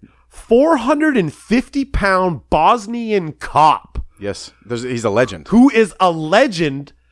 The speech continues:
Speaker 1: for allegedly beating twelve men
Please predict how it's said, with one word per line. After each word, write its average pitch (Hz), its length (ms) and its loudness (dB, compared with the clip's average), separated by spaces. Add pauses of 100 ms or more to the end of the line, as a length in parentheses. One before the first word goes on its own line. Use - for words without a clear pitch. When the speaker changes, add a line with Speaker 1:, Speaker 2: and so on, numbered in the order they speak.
(220)
Speaker 1:
for 185 380 2
allegedly 240 800 0
beating 196 580 -4
twelve 233 720 -2
men 214 460 -2